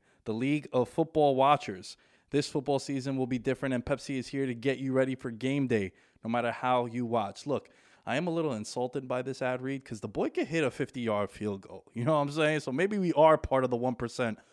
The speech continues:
of one percent of one percent. But anywho, let's get back to the read. Pepsi is a refreshment you need to power through any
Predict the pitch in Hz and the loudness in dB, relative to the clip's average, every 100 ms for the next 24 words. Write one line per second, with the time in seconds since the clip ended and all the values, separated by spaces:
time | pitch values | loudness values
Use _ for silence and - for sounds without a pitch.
0 | _ 120 110 113 - 107 120 104 - _ | _ -4 -2 -4 -4 -6 -4 -6 -8 _
1 | - 113 101 95 98 - 98 98 104 - | -4 -2 -2 -6 -8 -8 -8 -8 -10 -2
2 | 160 156 107 101 95 - _ - 120 - | 0 2 0 -4 -8 -12 _ -4 -4 -2
3 | 117 95 110 - - 104 104 107 98 - | -4 0 -2 -2 -6 -6 -4 -4 -6 -4
4 | - 180 - 190 175 - _ - 127 127 | 2 2 0 -4 -4 -6 _ -6 -4 0
5 | 120 - 131 123 - 123 120 - _ 110 | -2 -2 -2 -2 -2 -4 -4 -10 _ -4
6 | 135 123 120 117 - - - 110 110 104 | 0 0 0 -2 -8 -18 -8 -4 -2 -4
7 | - 107 - 123 117 117 | -6 -10 -8 -6 -4 -6